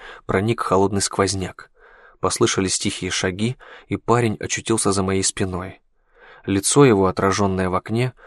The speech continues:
пусть я и видел его мельком, отпечаталось у меня в памяти. Белое,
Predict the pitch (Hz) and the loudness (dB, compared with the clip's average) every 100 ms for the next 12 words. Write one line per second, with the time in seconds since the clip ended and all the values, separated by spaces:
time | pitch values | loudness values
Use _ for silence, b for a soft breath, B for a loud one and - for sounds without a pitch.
0 | B B 104 - 101 95 98 95 90 92 | B B -4 0 2 4 2 0 -2 -2
1 | 98 123 - 90 85 B B - - - | 0 0 0 -6 -6 B B -12 -8 -6
2 | - 117 107 101 - 95 95 95 - 95 | 2 4 4 2 0 -2 -4 -2 2 2
3 | 90 - - - _ _ _ _ _ _ | 0 -8 -10 -14 _ _ _ _ _ _
4 | 104 92 117 113 92 92 | -10 0 4 6 4 0